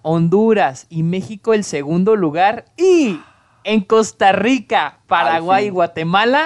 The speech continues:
Speaker 1: alcanzamos el primer lugar la semana pasada. Así que
Speaker 2: ¡Qué
Speaker 1: Costa Rica,
Speaker 2: pex!
Speaker 1: Guatemala, Paraguay.
Speaker 2: Pero es que, o sea,
Speaker 1: ¡Gracias!
Speaker 2: ¿primer lugar en general de podcasts?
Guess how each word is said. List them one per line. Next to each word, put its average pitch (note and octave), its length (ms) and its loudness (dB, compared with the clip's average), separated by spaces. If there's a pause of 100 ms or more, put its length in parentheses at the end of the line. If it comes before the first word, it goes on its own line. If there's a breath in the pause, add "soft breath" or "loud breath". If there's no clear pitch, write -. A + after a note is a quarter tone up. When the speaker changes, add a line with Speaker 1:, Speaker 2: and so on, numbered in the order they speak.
(100)
Speaker 1:
alcanzamos D3 680 -8
el D#3+ 140 -8
primer A#3 920 -2
lugar D#3+ 600 0
la E3 160 -10
semana C3+ 440 -10
pasada. B2 460 -14
Así A#2+ 180 -20
que E3+ 240 -12 (140)
Speaker 2:
¡Qué F3 440 -4
Speaker 1:
Costa G#3 380 2
Rica, G#3+ 640 0
Speaker 2:
pex! - 320 -16
Speaker 1:
Guatemala, F3+ 1120 -2
Paraguay. C#3 800 -6 (340)
Speaker 2:
Pero F#3 180 2
es - 220 4
que, A#3+ 160 -2
o - 20 2
sea, - 20 2
Speaker 1:
¡Gracias! C4 420 0
Speaker 2:
¿primer A3 380 -4
lugar C#4+ 540 -4
en A#3 140 -12
general G#3 360 -6
de B3 80 -10
podcasts? - 640 -10